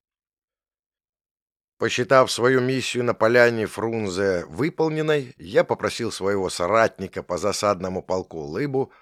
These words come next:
отвезти меня к Волжскому Р В Д.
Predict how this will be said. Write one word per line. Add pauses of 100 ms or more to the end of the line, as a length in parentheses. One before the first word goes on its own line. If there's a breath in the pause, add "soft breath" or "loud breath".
(200 soft breath)
отвезти
меня
к
Волжскому
Р
В
Д.